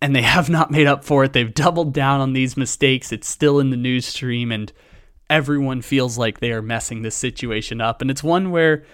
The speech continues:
I hate to see it because you can't drive away a twenty-two-year-old superstar. Well-run organizations in which he signed a thirteen-year <laughs> contract, like, eighteen months ago.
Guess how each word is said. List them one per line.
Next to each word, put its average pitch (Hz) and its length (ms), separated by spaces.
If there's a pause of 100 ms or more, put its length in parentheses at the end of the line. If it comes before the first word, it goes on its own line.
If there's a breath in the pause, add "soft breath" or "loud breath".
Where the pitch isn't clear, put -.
(180 loud breath)
I 156 160
hate 175 200
to 170 80
see 185 200
it - 80
because 151 280
you 143 60
can't 156 420
drive 139 340
away 131 260
a 123 40
twenty-two-year-old 127 760
superstar. 131 640
Well-run 160 400
organizations 143 880 (240 loud breath)
in 143 160
which 165 200
he 160 180
signed 160 400
a 143 40
thirteen-year 180 1000
<laughs> - 100
contract, 156 800 (380 soft breath)
like, 143 320 (100)
eighteen 180 540
months 147 360
ago. 110 560